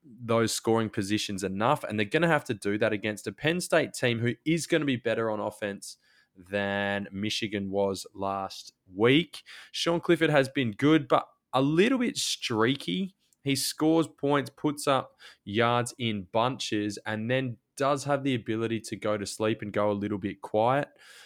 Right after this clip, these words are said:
Uh, so I don't really know. I don't have great confidence in the Iowa offense to score enough points against Penn State,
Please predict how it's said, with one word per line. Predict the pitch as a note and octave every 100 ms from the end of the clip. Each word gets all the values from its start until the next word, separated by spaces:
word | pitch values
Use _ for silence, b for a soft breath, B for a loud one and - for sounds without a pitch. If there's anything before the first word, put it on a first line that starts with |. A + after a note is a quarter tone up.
| b -
Uh, | G#2+ G#2 G#2 G#2 G#2+ - _ _ _ _ _ _ _ -
so | - C#3
I | D3
don't | D#3+ F3 G#2+
really | A2 G#2 B2+ D3 C#3+
know. | C3 A#2+ A#2+ B2+
I | F#2+ A#2+
don't | C3+ C#3+ D3
have | D3 D3 A#2+
great | C3 A#2+ -
confidence | - A#2 G#2+ A2+ A2 G#2
in | - A2+
the | G#2+ G#2+
Iowa | A2+ A2+ A2 -
offense | A2 - G#2+ G#2 -
to | A2+
score | G2+ - B2 A#2+
enough | A#2 G#2+ - _
points | - C3+ D3+ -
against | B2+ C3 B2+
Penn | - C3 B2+
State, | B2 C#3 D#3